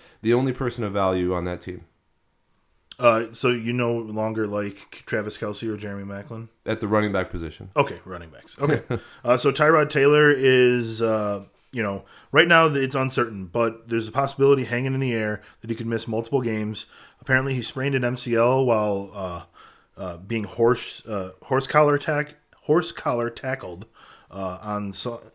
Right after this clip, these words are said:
Speaker 2: on Sunday. He missed one play after it, I believe, and then came right back in the game. Um,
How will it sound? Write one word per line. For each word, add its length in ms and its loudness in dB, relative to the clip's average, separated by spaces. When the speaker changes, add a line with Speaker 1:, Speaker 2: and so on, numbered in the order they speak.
Speaker 2:
on 120 -10
Sunday. 480 2
He 160 -6
missed 340 -4
one 260 0
play 520 0
after 300 0
it, 80 2
I 60 4
believe, 460 0
and 100 0
then 100 -2
came 180 0
right 120 2
back 180 0
in 80 -4
the 60 -4
game. 400 -2
Um, 420 -4